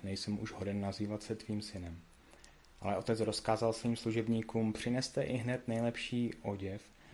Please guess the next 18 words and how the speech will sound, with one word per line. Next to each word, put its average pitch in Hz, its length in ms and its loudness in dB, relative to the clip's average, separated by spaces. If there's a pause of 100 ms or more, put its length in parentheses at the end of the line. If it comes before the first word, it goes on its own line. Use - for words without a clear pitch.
(200)
a 98 100 0
oblečte 95 460 -2
ho. - 160 -10 (260)
Dejte 101 280 2
mu 110 120 6
na 107 120 6
ruku 110 220 0
prsten 107 680 -2 (640)
a 90 120 0
obuv 104 300 0
na 107 160 4
nohy. 104 240 0 (300)
Přiveďte 101 460 0
vykrmené 117 540 4
tele, 101 440 0 (100)
zabijte 101 540 2
je, 98 200 0
hodujme 104 640 2